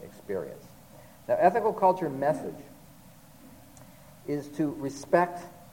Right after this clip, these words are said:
the power of ethical values as principles of behavior that are essential. And I mean essential meaning that they have their effect on you whether you know it or not. Whatever you value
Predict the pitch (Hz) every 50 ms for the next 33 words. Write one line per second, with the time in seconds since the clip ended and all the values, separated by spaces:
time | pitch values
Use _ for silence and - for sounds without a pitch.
0 | - - - - - - 160 143 131 123 127 127 120 - - - 123 107 - -
1 | 127 123 131 127 127 123 107 101 107 98 95 90 87 80 78 71 - - - -
2 | - - - - - - - - - - - 110 107 107 104 104 - - - -
3 | - - - - - - - 208 208 202 - 202 175 175 165 175 156 143 147 139
4 | 131 117 107 98 87 90 87 90 - - - - - - 123 120 113 107 - 98
5 | - - - 131 117 117 117 - - - - - - - 110 120 135 160 180 180
6 | 175 - - - 202 196 208 196 202 170 143 131 131 127 127 123 123 117 113 -
7 | - - - - - 135 131 - 147 139 139 180 190 226 226 226 220 208 175 -
8 | - - 190 180 - - 139 131 127 127 123 123 120 123 127 120 120 120 120 120
9 | 120 127 131 131 139 143 - 107 123 113 107 95 80 - - - - - - -
10 | - - - - - - - - - - - - - - - - - - - -
11 | - - - - - - - - - - - - - - - - - - - -
12 | - - - - - - - - - - - - - - - 120 143 156 190 214
13 | 233 254 254 247 247 247 196 196 190 175 165 151 117 - -